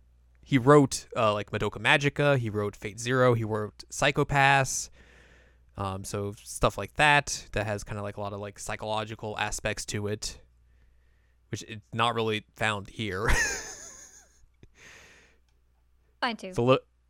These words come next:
Speaker 1: a little bit different. Um,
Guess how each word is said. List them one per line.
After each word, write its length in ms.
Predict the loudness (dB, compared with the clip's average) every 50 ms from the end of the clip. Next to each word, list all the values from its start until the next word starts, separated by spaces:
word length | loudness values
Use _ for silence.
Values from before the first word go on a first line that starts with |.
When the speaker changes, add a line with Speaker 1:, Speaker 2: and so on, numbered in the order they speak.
| _ _ -4
Speaker 1:
a 60 | 2
little 220 | 2 4 4 4
bit 120 | 2 -2 -4
different. 400 | -4 -8 -8 -6 -8 -8 -6 -8 -10 -12 -12 -18 -20 _ _ _ _ _ _ _ _ _ _ _ _ _ _ _ _ _ _
Um, 520 | -4 -2 -2 -2 -2 -4 -6 -8 -10 -12